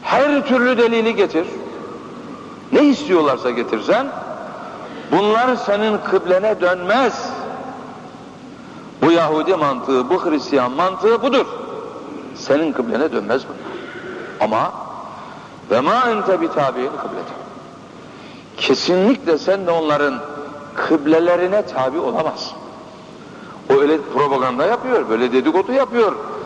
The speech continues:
Bunları susturayım, işte hoş görüneyim. Yok böyle bir şey. Onlar gelmez ama sen de o tarafa dönemezsin. Ezan okundu, uzatmayayım. Ayetin devamında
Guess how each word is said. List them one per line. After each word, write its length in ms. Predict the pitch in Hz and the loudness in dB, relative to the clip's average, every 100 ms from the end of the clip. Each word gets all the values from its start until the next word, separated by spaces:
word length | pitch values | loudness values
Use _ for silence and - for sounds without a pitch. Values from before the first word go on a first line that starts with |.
| - - | -10 -2
Bunları 360 | 147 175 190 196 | 2 2 2 0
susturayım, 680 | - 185 - 196 220 214 139 - - - - - | -2 -4 0 2 4 2 0 -6 -10 -10 -10 -6
işte 260 | - 185 190 | 2 4 4
hoş 180 | 208 | 2
görüneyim. 520 | 214 220 214 208 117 214 | 2 2 2 0 0 -2
Yok 120 | 147 190 | -2 -2
böyle 200 | 196 - | -2 -4
bir 40 | |
şey. 160 | - - - - - - - - - - - - - - - - 107 | -6 -10 -14 -18 -18 -18 -18 -18 -18 -18 -18 -18 -18 -16 -12 -2 2
Onlar 220 | 131 170 | 2 2
gelmez 600 | 160 170 190 214 - - - - - - - - | 2 2 2 2 0 -8 -8 -10 -10 -12 -10 -4
ama 260 | 113 135 98 - - | 0 0 -2 -8 -4
sen 220 | - 208 135 | 0 2 2
de 40 | |
o 80 | 107 | 0
tarafa 340 | 107 98 107 | -2 -2 -6
dönemezsin. 500 | - - - - - - - - - - - - - - - - - - 170 | -8 -12 -12 -12 -12 -14 -20 -20 -20 -20 -20 -20 -18 -18 -16 -16 -16 -2 2
Ezan 260 | 170 190 | 4 2
okundu, 300 | 170 165 156 | 2 -2 0
uzatmayayım. 640 | 143 185 208 175 127 127 139 123 - - - - - - | 0 0 0 0 0 0 -2 -10 -14 -14 -16 -18 -10 -2
Ayetin 560 | 143 156 160 190 170 | 2 2 0 0 0
devamında 680 | 143 131 123 113 113 156 | 2 4 2 -2 -4 -2